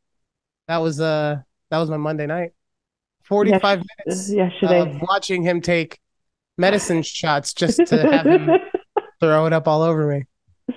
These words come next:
Speaker 2: So does he have to take this, like, for seven days or what? What's
Speaker 1: It's,
Speaker 2: the
Speaker 1: uh,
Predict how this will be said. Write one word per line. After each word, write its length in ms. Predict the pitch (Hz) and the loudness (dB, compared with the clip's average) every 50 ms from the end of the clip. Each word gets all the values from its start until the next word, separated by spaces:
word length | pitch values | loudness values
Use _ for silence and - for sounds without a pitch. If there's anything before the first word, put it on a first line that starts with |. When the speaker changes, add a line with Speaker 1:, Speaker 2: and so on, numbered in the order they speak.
| - - | 0 4
Speaker 2:
So 200 | 247 226 208 208 | 4 6 6 6
does 140 | 214 214 208 | 6 4 6
he 120 | 214 226 240 | 6 6 6
have 200 | 226 202 196 196 | 6 4 4 2
to 60 | 202 | 0
take 300 | 185 - 220 185 180 180 | 0 2 2 2 2 2
this, 180 | - 190 190 196 - - - | 2 2 2 0 0 0 2
like, 300 | 180 170 175 202 - _ _ _ _ _ | 2 2 2 0 -6 _ _ _ _ _
for 140 | - 214 202 202 - | 0 0 0 2 2
seven 320 | 185 156 170 185 190 185 175 | 2 4 4 4 2 4 4
days 580 | 175 175 196 214 269 302 311 311 320 330 311 294 311 | 4 4 4 4 4 4 4 4 4 4 4 2 2
or 360 | - 220 233 226 214 208 214 208 | 4 4 6 6 6 6 6 6
what? 460 | 208 214 214 214 233 208 170 - - - - | 6 6 6 6 4 4 2 0 -4 -6 -6
What's 300 | 175 196 220 247 247 - | -2 2 2 2 2 2
Speaker 1:
It's, 180 | 202 214 233 214 202 | 4 4 6 6 4
Speaker 2:
the 60 | 190 | 4
Speaker 1:
uh, 480 | - 240 - - 226 220 214 202 185 | 4 4 6 6 4 4 4 2 2